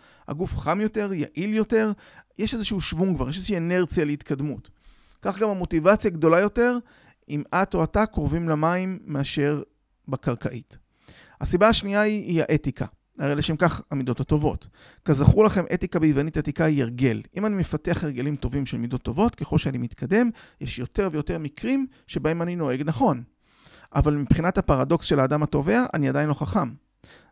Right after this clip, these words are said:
זה לא משנה כמה טוב אני וכמה טוב אני עושה לסביבתי ולעצמי. אם עשיתי למישהו עוול, מבחינת אותו אדם, עשיתי לו מאה אחוז עוולה. אין נסיבות מקלות מבחינתו של הפגוע בשביל איזושהי התנהגות טובה שלי כלפי מישהו אחר.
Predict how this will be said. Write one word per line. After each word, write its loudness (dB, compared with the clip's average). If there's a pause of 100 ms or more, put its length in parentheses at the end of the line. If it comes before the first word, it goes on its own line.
(120)
זה -2
לא 2
משנה 2
כמה -2
טוב 2
אני 0
וכמה -2
טוב 0
אני -4
עושה -2
לסביבתי -6
ולעצמי. 0 (360)
אם 0
עשיתי 2
למישהו 0
עוול, 4 (200)
מבחינת 2
אותו 0
אדם, 2
עשיתי 0
לו 4
מאה 4
אחוז 0
עוולה. -2 (720)
אין 4
נסיבות 4
מקלות 4
מבחינתו 0
של -2
הפגוע 4 (340)
בשביל 2
איזושהי 0
התנהגות 0
טובה 2
שלי -4
כלפי 0
מישהו -6
אחר. -10